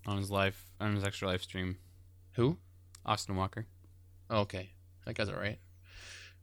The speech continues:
Speaker 2: He's playing Far Cry two. And also apparently Rock Paper Shotgun named it one of the top ten far, um, first-person shooters of all time.
Speaker 1: One of the top ten Far Cry <laughs> games of all time.
Speaker 2: Yes. Specifically, yes. Uh, I also am thinking about buying,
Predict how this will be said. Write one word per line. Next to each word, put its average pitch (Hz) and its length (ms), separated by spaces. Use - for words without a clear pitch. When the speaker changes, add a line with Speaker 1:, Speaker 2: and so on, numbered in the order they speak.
Speaker 2:
He's 107 120
playing 104 180
Far 101 160
Cry 98 180
two. 123 320
And 123 100
also 120 180
apparently 143 360
Rock 113 260
Paper 127 160
Shotgun 117 480
named 101 300
it 98 220
one 104 220
of 95 40
the 92 60
top 101 240
ten 104 220
far, 95 260
um, 95 400
first-person 101 360
shooters 101 260
of 92 60
all 90 100
time. 90 260
Speaker 1:
One 123 140
of 120 240
the - 40
top 123 220
ten 123 220
Far 117 160
Cry 113 140
<laughs> - 20
games 113 280
of 113 120
all 113 80
time. 135 220
Speaker 2:
Yes. - 360
Specifically, 117 560
yes. 98 460
Uh, 120 220
I 113 140
also 233 240
am 214 140
thinking 185 280
about 220 200
buying, 143 520